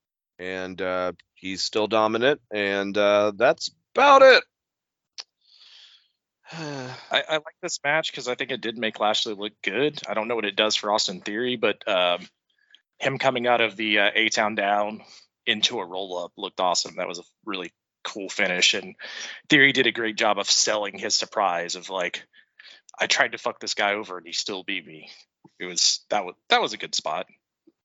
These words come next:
Speaker 1: Agreed. Um,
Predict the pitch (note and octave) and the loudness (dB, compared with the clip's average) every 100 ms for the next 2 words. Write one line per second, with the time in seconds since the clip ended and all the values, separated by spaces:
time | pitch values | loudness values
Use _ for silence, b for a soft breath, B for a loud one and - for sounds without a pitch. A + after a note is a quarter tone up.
0 | _ _ _ _ _ _ _ _ _ _ | _ _ _ _ _ _ _ _ _ _
1 | _ _ _ _ _ - G#2 B2 A#2 G#2 | _ _ _ _ _ -14 2 4 4 2
2 | - _ - C3+ C#3 C#3 C3+ | -6 _ 0 4 6 4 2